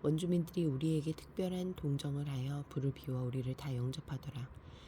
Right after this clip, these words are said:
바울이 나무 한 묶음을 거두어 불에 넣으니 뜨거움으로 말미암아 독사가 나와 그 손에 물고 있는지라. 원주민들이 이 짐승이 그 손에 매달려 있음을 보고 서로 말하되,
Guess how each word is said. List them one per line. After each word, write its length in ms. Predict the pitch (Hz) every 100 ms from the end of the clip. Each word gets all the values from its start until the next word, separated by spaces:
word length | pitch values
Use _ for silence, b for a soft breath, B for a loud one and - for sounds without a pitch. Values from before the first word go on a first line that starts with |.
| B -
바울이 380 | 147 135 139
나무 280 | 143 120 135
한 340 | 151 196 196 165
묶음을 420 | 117 - 131 135
거두어 360 | - 123 139 117 120
불에 180 | - 131
넣으니 440 | 120 117 117 123
뜨거움으로 460 | - 190 180 160 147
말미암아 600 | 123 120 131 117 127 180
독사가 440 | - 139 - 147
나와 380 | 131 110 120 120 B B B B -
그 120 | 131
손에 280 | - 147 135
물고 360 | 123 143 156
있는지라. 580 | 151 135 123 120 - 117 - B B B B
원주민들이 720 | 143 143 143 139 123 127 135 -
이 140 | 160
짐승이 500 | 160 - 170 - 175
그 100 | 165
손에 300 | 160 165 156
매달려 400 | 135 123 143 151
있음을 380 | 151 - - 127
보고 240 | 127 - 131
서로 260 | - 180
말하되, 480 | 165 123 117 - 123